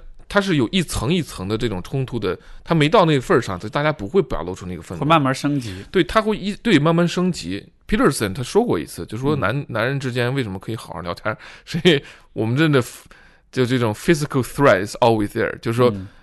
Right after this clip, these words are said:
Speaker 1: 我们会，如果谈到，它会冲突会慢慢升级，这种攻击性会慢慢升级，然后大家才会怎么怎么样，就你就可-，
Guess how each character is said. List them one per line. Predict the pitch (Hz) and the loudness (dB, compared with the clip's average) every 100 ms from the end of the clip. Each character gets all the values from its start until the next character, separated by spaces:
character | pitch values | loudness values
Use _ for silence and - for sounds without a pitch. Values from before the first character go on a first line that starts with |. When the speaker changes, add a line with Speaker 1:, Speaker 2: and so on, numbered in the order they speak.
| _ _ | _ _
Speaker 1:
我 | - 117 | -4 0
们 | 135 | 0
会， | - 160 117 | 4 4 6
如 | 135 | 4
果 | 151 | 4
谈 | - - | 4 -2
到， | 131 | -2
它 | - 180 | -2 -2
会 | 180 | -2
冲 | - 196 | 4 4
突 | 170 | 4
会 | 127 143 | 4 4
慢 | 143 | 6
慢 | 139 135 | 4 2
升 | 139 139 | 0 -2
级， | - 113 127 - - - | 0 -2 -2 -10 -20 -12
这 | - | 0
种 | 139 | 0
攻 | 160 165 | 4 2
击 | 165 | 2
性 | 160 139 | 0 2
会 | 120 | 2
慢 | 123 123 | 2 0
慢 | 120 | 0
升 | 147 143 | 0 -2
级， | 120 117 | 0 0
然 | 117 101 120 | 0 -2 -2
后 | 151 | -2
大 | 131 110 | 0 -2
家 | 107 110 | -2 -4
才 | - 101 | -4 -8
会 | - 107 | -6 -8
怎 | - 92 | -6 -8
么 | 101 | -8
怎 | 92 | -8
么 | 76 | -8
样， | 95 82 | -8 -6
就 | 120 | -4
你 | 117 | -4
就 | 160 | -6
可-， | - - | -10 -14